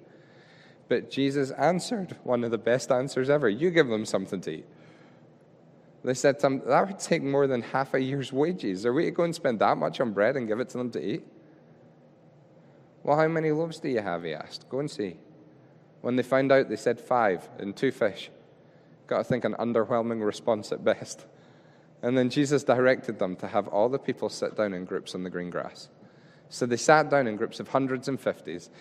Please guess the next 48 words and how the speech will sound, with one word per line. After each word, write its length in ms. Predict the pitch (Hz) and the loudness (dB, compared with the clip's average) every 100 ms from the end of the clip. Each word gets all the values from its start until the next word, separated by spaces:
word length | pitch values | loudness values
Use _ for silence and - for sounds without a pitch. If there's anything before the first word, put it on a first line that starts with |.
| - - - - - | -20 -20 -20 -20 -2
taking 340 | - 156 165 | 0 2 2
the 80 | 139 | 0
five 340 | - 131 165 139 | 2 4 4 4
loaves 340 | 117 110 - | 2 0 -8
and 120 | 104 104 | -6 -4
the 80 | |
two 220 | 98 - 151 | -4 -2 -2
fish, 420 | - 95 98 - | 0 -2 -2 -10
and 180 | 95 98 | -10 -2
looking 240 | 131 147 | 0 0
up 140 | 143 - | 0 0
to 100 | 107 | -2
heaven, 380 | 95 87 92 90 - - - - | 0 -2 -6 -10 -18 -20 -20 -8
he 120 | 110 | -2
gave 220 | 113 127 | 0 0
thanks 360 | - 117 117 - | 0 -2 -2 -4
and 140 | 107 | -6
broke 280 | 92 95 - | -4 -4 -4
the 80 | 101 | -8
loaves. 380 | 85 76 - - - - - - - _ - | -6 -8 -10 -20 -20 -20 -20 -20 -20 _ -2
Then 140 | 110 | 0
he 80 | 117 | 0
gave 260 | 110 113 | 2 2
them 160 | 127 131 | 2 -2
to 100 | 123 | 0
his 100 | 143 | -2
disciples 580 | - 151 107 101 104 95 | -2 0 2 2 -2 -4
to 100 | - | -8
distribute 640 | 95 123 - 104 87 82 - | -4 -4 -4 -8 -6 -8 -6
to 80 | - | -2
all 160 | 90 | -2
the 100 | 104 | -2
people. 380 | - 90 - - - - - - - - - | -6 -8 -8 -14 -18 -20 -20 -20 -20 -20 -2
He 80 | 117 | 4
also 280 | 123 131 139 | 4 4 0
divided 400 | 113 117 107 92 | 2 2 2 -2
the 80 | 98 | -6
two 220 | - 131 | -4 -4
fish 300 | - 117 - | -2 -6 -6
among 240 | 90 87 | -8 -8
them 120 | 78 | -8
all. 140 | 76 - - - - - - - - - - | -10 -10 -14 -20 -20 -20 -20 -20 -20 -12 2
They 120 | 113 | 6
all 220 | 139 147 | 8 6
ate 240 | 123 127 - | 2 -2 -2
and 160 | 107 | -6
were 80 | 101 | -6
satisfied, 720 | - 92 90 85 - 82 85 | -4 -6 -6 -8 -10 -8 -10